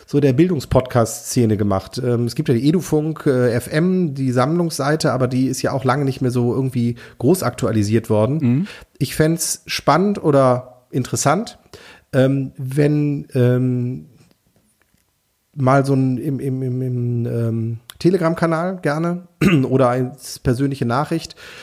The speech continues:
Speaker 1: so ein paar Edu-Podcasts, die vielleicht auch in den letzten, ähm, ein, zwei, drei Jahren entstanden sind,
Speaker 2: Ja.
Speaker 1: ähm, die sich empfehlen, mal so gesammelt werden können, einfach damit man mal so schaut, wie ist eigentlich diese, diese Bewegung.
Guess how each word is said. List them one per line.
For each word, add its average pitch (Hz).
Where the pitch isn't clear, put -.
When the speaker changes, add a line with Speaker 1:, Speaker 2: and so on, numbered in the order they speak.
Speaker 1:
so 139
ein 139
paar 139
Edu-Podcasts, 135
die 131
vielleicht 139
auch 139
in 139
den 139
letzten, 139
ähm, 131
ein, 143
zwei, 139
drei 127
Jahren 135
entstanden 143
sind, 123
Speaker 2:
Ja. 127
Speaker 1:
ähm, 127
die 135
sich 135
empfehlen, 147
mal 139
so 135
gesammelt 139
werden 123
können, 147
einfach 151
damit 139
man 139
mal 135
so 135
schaut, 139
wie 131
ist -
eigentlich 139
diese, 123
diese 123
Bewegung. 131